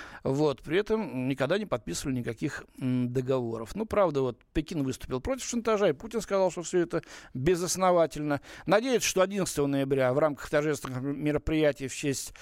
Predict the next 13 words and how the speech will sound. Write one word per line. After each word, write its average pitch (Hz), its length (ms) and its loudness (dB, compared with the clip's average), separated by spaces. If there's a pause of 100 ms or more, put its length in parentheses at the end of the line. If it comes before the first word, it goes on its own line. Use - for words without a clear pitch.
(240)
э, 135 240 4
годовщины 147 460 0
окончания 139 580 0
Первой 143 260 2
мировой 135 380 4
войны 131 300 2
в 123 140 -4
Париже 143 580 2 (540)
Путин 190 320 0
с - 100 -8
Трампом 143 420 2
побеседует 202 1080 0
там, 247 300 2